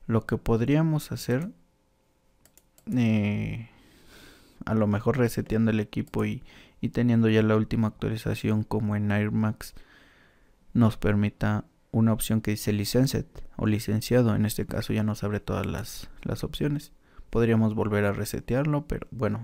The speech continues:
eso sería otro tema. O en su caso, pues hay varios tutoriales de igual manera, pero veríamos la manera más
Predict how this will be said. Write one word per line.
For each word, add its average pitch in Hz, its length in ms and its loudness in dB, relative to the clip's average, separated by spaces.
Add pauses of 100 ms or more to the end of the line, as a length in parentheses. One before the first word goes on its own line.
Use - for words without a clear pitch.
eso 107 220 -4
sería 104 300 -2
otro 104 220 -6
tema. 143 240 0 (1000)
O 160 360 2
en 117 240 2
su 110 300 -4
caso, 120 400 0
pues - 640 -8
hay 110 140 2
varios 110 320 4
tutoriales 113 600 0
de - 80 -2
igual 113 260 -2
manera, 127 520 0 (240)
pero 107 320 4 (880)
veríamos 117 580 6
la 110 80 2
manera 107 540 2
más - 720 -4